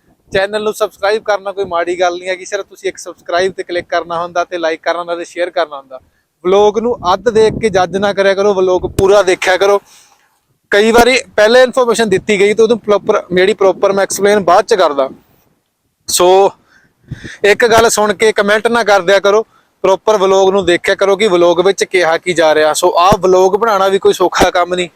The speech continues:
ਇਸ ਟਾਈਮ ਇੰਨੀ ਜ਼ਿਆਦਾ ਹਵਾ ਚੱਲਿਆ ਕਰਦੀ, ਤੁਸੀਂ ਮੇਰੇ ਫੇਸ ਤੇ ਜੱਜ ਕਰ ਸਕਦੇ ਹੋ। ਸਿਰਫ ਇੱਕ ਮਾਈਕ ਕਰਕੇ ਵੀ ਕਹਿ ਲਓ ਹਵਾ ਦੀ ਆਵਾਜ਼ ਨਹੀਂ ਆਉਂਦੀ, but ਇੰਨਾ ਧੱਕਾ ਵੱਜ ਰਿਹਾ ਕਿ ਮੈਨੂੰ ਪਤਾ ਕਿ ਮੈਂ ਵਲੌਗ ਕਿਵੇਂ ਬਣਾ ਰਿਹਾ।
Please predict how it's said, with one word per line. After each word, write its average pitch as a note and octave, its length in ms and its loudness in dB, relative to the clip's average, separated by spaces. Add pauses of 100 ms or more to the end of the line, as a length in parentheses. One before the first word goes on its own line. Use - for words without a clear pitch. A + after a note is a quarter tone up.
(300)
ਇਸ E3+ 80 -6
ਟਾਈਮ G#3 260 -6
ਇੰਨੀ F#3+ 260 -10
ਜ਼ਿਆਦਾ F3+ 280 -2
ਹਵਾ F#3 240 0
ਚੱਲਿਆ F3+ 300 -8
ਕਰਦੀ, F#3 240 -8
ਤੁਸੀਂ F#3 260 -20 (580)
ਮੇਰੇ F#3 200 2
ਫੇਸ F#3 300 0
ਤੇ G#3 140 0
ਜੱਜ F3+ 280 -4
ਕਰ E3 220 -6
ਸਕਦੇ E3+ 400 -4
ਹੋ। F#3+ 100 -10 (760)
ਸਿਰਫ G#3 260 -2
ਇੱਕ A3+ 160 0
ਮਾਈਕ F#3+ 360 0
ਕਰਕੇ G3+ 720 0
ਵੀ F3 160 -6
ਕਹਿ F#3+ 200 -2
ਲਓ G#3+ 360 2
ਹਵਾ F3 200 0
ਦੀ F#3+ 140 -2
ਆਵਾਜ਼ D#3+ 340 0
ਨਹੀਂ F3+ 140 -8
ਆਉਂਦੀ, F#3 220 -6
but F#3 180 -4 (140)
ਇੰਨਾ F3 180 -8
ਧੱਕਾ F3+ 360 -4
ਵੱਜ E3+ 240 -2
ਰਿਹਾ F3+ 140 -2
ਕਿ F#3 140 -10
ਮੈਨੂੰ F3 260 -14
ਪਤਾ E3+ 240 -4
ਕਿ F3+ 140 -20
ਮੈਂ F3+ 100 -8
ਵਲੌਗ E3 260 -6
ਕਿਵੇਂ E3 220 -8
ਬਣਾ E3 240 -4
ਰਿਹਾ। C3+ 180 -14